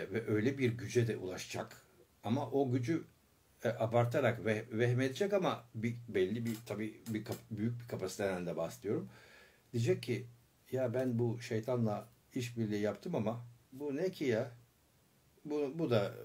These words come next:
bir şey, program. Ben daha üst bir programım." diyecek. İşte o an geldiğinde ş-, e,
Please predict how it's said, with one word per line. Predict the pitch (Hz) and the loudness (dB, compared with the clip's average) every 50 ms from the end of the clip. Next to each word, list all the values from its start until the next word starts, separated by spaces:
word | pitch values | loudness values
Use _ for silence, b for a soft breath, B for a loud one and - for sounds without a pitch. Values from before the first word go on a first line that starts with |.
| 113 - - 123 | -14 -14 -8 -4
bir | 117 110 104 101 92 - - - | 0 0 0 0 0 -4 -6 -10
şey, | - - 107 113 117 - - | -8 -4 -4 -4 -4 -6 -4
program. | - 95 90 87 95 139 170 - - - _ _ _ _ _ _ _ _ _ _ _ _ _ _ _ _ b b b b b b b b b _ _ - | -4 -4 -2 -2 -4 -4 -6 -8 -16 -20 _ _ _ _ _ _ _ _ _ _ _ _ _ _ _ _ b b b b b b b b b _ _ -14
Ben | 143 147 123 131 135 143 151 160 - - 156 139 | -8 -4 0 2 2 2 2 0 -4 -6 0 2
daha | 143 151 170 180 160 - 180 | 4 4 4 4 2 0 0
üst | 156 123 117 - - - - - _ _ _ _ _ - | -2 -2 -2 -6 -12 -18 -20 -20 _ _ _ _ _ -4
bir | 110 107 98 90 - | -2 -2 -2 -2 -2
programım." | - 92 85 80 82 80 78 78 76 78 - _ _ _ _ _ _ _ - - | -4 -4 -4 -2 -4 -4 -6 -6 -10 -12 -18 _ _ _ _ _ _ _ -16 -14
diyecek. | 82 78 - 80 - - - - _ _ _ _ _ _ _ _ _ _ _ _ _ _ _ - - | -14 -12 -12 -12 -14 -14 -16 -20 _ _ _ _ _ _ _ _ _ _ _ _ _ _ _ -10 -8
İşte | 117 - - 131 120 - - - - - | -6 -2 0 0 0 0 -4 -8 0 6
o | 175 180 160 | 6 8 10
an | 175 151 143 135 | 10 10 10 10
geldiğinde | 120 120 117 113 110 110 110 107 101 113 143 190 196 190 - - _ _ _ _ _ _ _ _ _ _ _ _ _ _ _ _ _ _ _ _ _ _ _ _ _ _ _ _ _ _ _ _ b b b b b b b b b b b b b b b _ _ _ _ _ _ _ _ _ _ _ _ _ _ - | 10 10 10 10 8 6 4 4 6 8 8 6 6 4 -2 -14 _ _ _ _ _ _ _ _ _ _ _ _ _ _ _ _ _ _ _ _ _ _ _ _ _ _ _ _ _ _ _ _ b b b b b b b b b b b b b b b _ _ _ _ _ _ _ _ _ _ _ _ _ _ -14
ş-, | - - - - 123 120 - | -10 -8 -6 -6 -8 -4 2
e, | 123 117 113 110 110 104 101 98 | 4 6 6 6 6 6 4 2